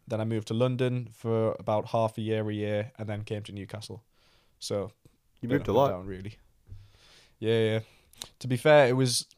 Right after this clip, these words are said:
Speaker 1: the reason we moved so much is because my mum's American and she was trying to move back to the U S. And so I've got,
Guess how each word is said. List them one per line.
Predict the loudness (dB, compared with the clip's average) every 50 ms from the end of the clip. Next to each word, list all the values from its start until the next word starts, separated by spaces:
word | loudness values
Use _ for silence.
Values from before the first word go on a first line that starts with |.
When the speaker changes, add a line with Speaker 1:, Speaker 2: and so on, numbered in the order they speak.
| _ _ _ -10 -4
Speaker 1:
the | 2
reason | 4 4 4 4 2
we | 2
moved | 2 2 2 2 2
so | 0 0
much | 0 0 -2 -4 -8
is | -8
because | -8 -8 -6 -4 -2 -2 -2 -4 -6 -8 -10 -12 _
my | -4 -4 -2
mum's | -2 -2 -4 -2 -4
American | -4 -2 -2 -2 -2 -4 -6 -10 -12 -10 -10
and | -10 -8
she | -6 -4
was | -4 -6 -6 -6
trying | -6 -6 -6
to | -6 -8 -10 -12 _ _
move | -6 -4 -2 -2 -4 -4 -6 -12 -20 _ _
back | -2 -2 -2 -6 -6
to | -2 -2 -2 -2 -2 -6
the | -8 -10
U | -8 -6 -4 -4 -6
S. | -6 -8 -10 -14 -14 -14 -16 -20 _ _ _ _ _ _ _ _ _ _
And | -6 -6 -6 -6 -8 -10 -12 -14 -16 -16 _ _ _ _ -20 _ _ _ _ _ _ _ _
so | -2 4 6
I've | 6 6 6 6
got, | 4 4 4 2